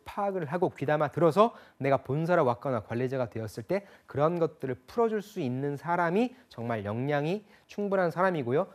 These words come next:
그러한 분들이 이렇게 보니까 승진을 하고 아까도 말씀드렸지만 마케팅이라든지 뭐 엠디라든지 구매라든지 경영지원, 기획이라든지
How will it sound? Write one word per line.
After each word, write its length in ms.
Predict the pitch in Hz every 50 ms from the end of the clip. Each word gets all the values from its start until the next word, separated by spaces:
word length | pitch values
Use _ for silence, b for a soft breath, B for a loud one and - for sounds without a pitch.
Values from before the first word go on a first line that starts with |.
| B B
그러한 440 | _ - 147 156 196 214 226 233 220
분들이 440 | - 147 135 131 127 123 139 135 131
이렇게 320 | 117 110 107 - - 123
보니까 300 | 113 - 101 104 101 -
승진을 560 | 104 - - 170 175 175 170 170 165 156 139 143
하고 360 | 165 160 196 226 254 233 - _
아까도 300 | - 131 - 180 165 160
말씀드렸지만 640 | 135 117 - 131 120 110 110 101 - - 139 170 202 B B B B B B _
마케팅이라든지 920 | - 104 117 - - 202 - 190 165 139 117 95 90 90 87 - - - _ _ _ _ _
뭐 100 | - - -
엠디라든지 760 | - 113 107 113 139 175 202 190 135 101 95 90 92 - - _ b b b b b b b -
구매라든지 720 | - 131 143 185 190 180 135 107 98 92 90 - - 95 - _
경영지원, 500 | - 127 139 156 160 156 135 135 113 101
기획이라든지 800 | - - 131 160 180 185 175 160 139 - 101 92 90 95 87